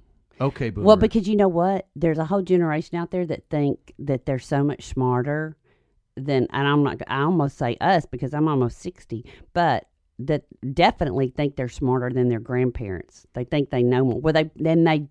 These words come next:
Speaker 2: probably do. They
Speaker 1: Mm-hmm.
Speaker 2: probably are more book smart than their grandparents. But let me tell you something. The more you see, the smarter you are. And the longer you live, the more you see, the smarter you are. So,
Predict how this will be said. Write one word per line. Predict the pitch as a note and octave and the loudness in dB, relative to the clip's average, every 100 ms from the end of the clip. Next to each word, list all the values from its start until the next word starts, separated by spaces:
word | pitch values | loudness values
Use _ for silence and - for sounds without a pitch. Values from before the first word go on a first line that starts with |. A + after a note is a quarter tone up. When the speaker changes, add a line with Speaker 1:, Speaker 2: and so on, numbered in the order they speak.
| - | 0
Speaker 2:
probably | A3 G3 E3 D#3 | 2 2 0 -2
do. | C#3+ B2 C#3+ D#3+ B3+ D#4 _ - | -2 0 2 4 2 -2 _ -8
They | A2+ | -2
Speaker 1:
Mm-hmm. | F3+ | 0
Speaker 2:
probably | A#2+ G3 G3 F3 F3 | 2 4 2 2 0
are | D#3 C#3 | 2 0
more | D3+ D3+ | 2 2
book | B2 A#2+ C#3 - | 0 -2 -2 -2
smart | - C4+ C#4 C#4+ | -6 -2 0 0
than | D4 D4+ | 4 4
their | D4 | 4
grandparents. | C4+ D4 D#4 - D#4 D#4 D#4 - _ - - - | 0 0 0 2 0 2 0 -4 _ -20 -20 -8
But | - | 2
let | E3+ G3 | 6 6
me | G3+ | 4
tell | F#3+ C#4 | 0 -2
you | C#4+ | -2
something. | - D#3 - B2+ G#2+ B2 _ _ _ _ | 0 0 0 -2 -2 -4 _ _ _ _
The | C#3+ | 0
more | E3 G#3 B3 | 2 4 2
you | C4 B3 | 2 0
see, | A#3+ - G3+ A3 D4+ D#4 _ _ _ _ _ - | 0 0 -2 0 -2 -6 _ _ _ _ _ -6
the | |
smarter | F#3 G3+ G3 F3+ | 0 4 4 4
you | E3+ E3+ | 2 0
are. | D#3+ F3+ - - - | 0 0 -4 -10 -2
And | D3 | 0
the | D#3+ | 2
longer | F3+ G#3 | 4 2
you | F#3+ G3+ | 2 -2
live, | F#3+ G3 C4 C4 | 0 0 0 0
the | G3 | 2
more | E3+ D#3 D#3 | 4 4 2
you | D3 | -2
see, | C#3+ - C#4+ G#3+ | -8 -6 -6 -6
the | D#3+ | -6
smarter | D#3 D3 B2+ | -2 0 0
you | B2 B2 | -2 0
are. | F3+ - - _ - _ _ _ | 0 0 -8 _ -20 _ _ _
So, | _ E3 D3+ C#3 | _ 0 0 0